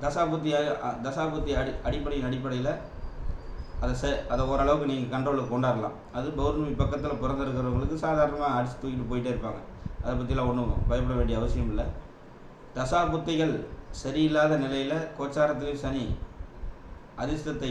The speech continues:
கெடுக்கக்கூடிய, குறைக்கக்கூடிய, தடுக்கக்கூடிய அமைப்பில் இருக்கிற சனியினால விருச்சிக ராசிக்காரர்களுக்கு இந்த மாதிரி ஒரு சில பிரச்சனைகள் நடக்கும்.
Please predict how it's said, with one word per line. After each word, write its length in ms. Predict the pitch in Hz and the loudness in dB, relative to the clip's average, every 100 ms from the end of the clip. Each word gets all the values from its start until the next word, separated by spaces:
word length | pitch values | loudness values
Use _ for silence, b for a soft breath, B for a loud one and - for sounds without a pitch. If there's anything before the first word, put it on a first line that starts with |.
| 120 | -4
கெடுக்கக்கூடிய, 680 | 135 139 139 127 131 143 143 | -4 -4 -4 -4 -2 -2 -2
குறைக்கக்கூடிய, 680 | 135 147 147 139 131 - - | 4 4 4 0 2 2 2
தடுக்கக்கூடிய 540 | 135 - 147 139 135 | -2 -2 -4 -4 0
அமைப்பில் 360 | 127 135 127 127 | 2 2 0 2
இருக்கிற 480 | 123 120 123 104 - - | 0 2 -2 -2 -6 -8
சனியினால 500 | 120 139 123 120 117 - - - - | -4 -2 -2 -2 -4 -8 -12 -12 -4
விருச்சிக 280 | 127 139 139 | -2 0 -2
ராசிக்காரர்களுக்கு 680 | 127 127 127 123 120 - 160 - - - - - - - - - - - | -2 0 0 2 0 -2 -6 -8 -14 -16 -18 -16 -14 -12 -14 -14 -16 -8
இந்த 220 | 143 151 | -2 2
மாதிரி 280 | 139 139 131 | 4 4 4
ஒரு 200 | 127 120 | 2 2
சில 140 | - 117 | 0 -2
பிரச்சனைகள் 460 | 131 135 139 123 | -2 -2 0 0
நடக்கும். 360 | 117 117 110 | 0 0 -2